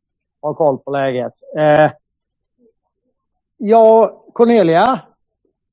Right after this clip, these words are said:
Tänk att, eh, någon på Skatteverket är korrupt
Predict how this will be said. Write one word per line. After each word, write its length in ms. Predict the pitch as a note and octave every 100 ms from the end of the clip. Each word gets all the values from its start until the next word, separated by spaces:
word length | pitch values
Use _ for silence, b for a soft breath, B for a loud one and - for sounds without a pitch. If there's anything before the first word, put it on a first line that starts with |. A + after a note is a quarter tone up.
| _
Tänk 460 | - B3+ A#3+ G3 - F3
att, 380 | G3+ A3+ A3 F#3+
eh, 1000 | E3 G#3+ A3+ A3+ A3+ A3+ A3 G#3+ G#3 -
någon 300 | A#3 A3+ F#3+
på 80 | F#3+
Skatteverket 840 | - G3 G3 E3 D#3 D3 D3+ D3+ D#3
är 120 | D3
korrupt 580 | E3 G3 C4+ - _